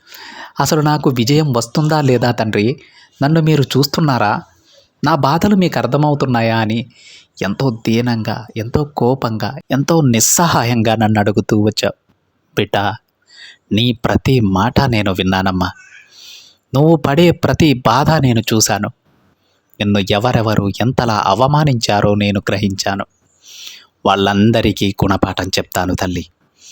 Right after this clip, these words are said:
ఈరోజు చెప్పాను కదా తల్లి, వాళ్ళు అలా చేయడం వల్ల నీ పాపకర్మలను వాళ్ళు లాగేసుకుంటున్నారు. ఇక కష్టపడటం వాళ్ళ వంతమ్మా, కర్మలను అనుభవించటం వారి వంతు.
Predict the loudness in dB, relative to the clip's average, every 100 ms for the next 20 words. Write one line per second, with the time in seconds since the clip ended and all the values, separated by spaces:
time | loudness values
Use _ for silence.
0 | -20 -20 _ _ 0 2 4 4 0 0
1 | 0 2 2 0 0 2 4 4 2 -4
2 | _ -20 -20 -18 -2 2 4 4 4 2
3 | 2 2 4 4 2 4 2 4 4 2
4 | 2 0 0 -2 0 0 2 2 2 2
5 | 2 2 2 0 0 -2 -2 -2 -2 -2
6 | -2 -4 -10 -18 -16 -16 -8 -4 -4 -2
7 | -2 0 0 0 2 2 4 4 4 4
8 | 2 2 2 2 0 -4 -10 -8 -2 2
9 | 2 2 2 2 2 2 2 2 0 0
10 | 2 2 2 0 -2 -2